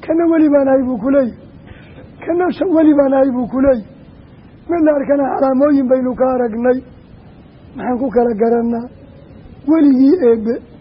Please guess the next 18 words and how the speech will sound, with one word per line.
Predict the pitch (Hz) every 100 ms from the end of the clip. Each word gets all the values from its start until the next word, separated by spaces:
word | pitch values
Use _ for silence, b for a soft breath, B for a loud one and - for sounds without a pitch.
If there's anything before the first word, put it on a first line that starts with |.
| - - - - - - - - -
iyo | 262 277
weligii | 285 269 247 262
shaydaan | 226 233 220 233 226 - - - - - - - - - -
iyo | 262 247
karaamadii | 247 254 262 277 269 277
eebbe | 247 262
ka | 254 247
timid | 254 240 240 - - - - - - - - - -
iyo | 277 330
adeegan | 269 302 233 254
shaydaan | - 269 285 262
u | 262
adeegay. | 247 247 214 160 - - - - - - - - -
Ilaa | 277 277 302
midkaan | 320 220 277
shaydaanka | 233 277 294 269 269
la | 294
xiriira, | 403 285 262 240